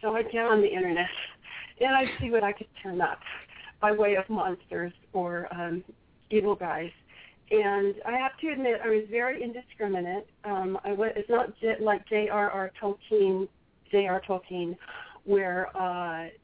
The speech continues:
he had a very consistent mythos within The Lord of the Rings. And he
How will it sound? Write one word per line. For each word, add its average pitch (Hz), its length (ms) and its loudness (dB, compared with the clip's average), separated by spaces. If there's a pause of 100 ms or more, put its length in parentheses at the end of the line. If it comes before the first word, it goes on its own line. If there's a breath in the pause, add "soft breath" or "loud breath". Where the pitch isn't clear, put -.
(600)
he 247 160 -2
had 247 200 2
a 214 60 2
very 202 280 4 (100)
consistent - 880 -6
mythos 202 580 0 (400)
within 190 440 -2
The 185 80 -6
Lord 175 240 -10
of 175 80 -14
the 170 80 -16
Rings. 170 340 -8 (1300 loud breath)
And 180 560 4 (800)
he 240 280 -6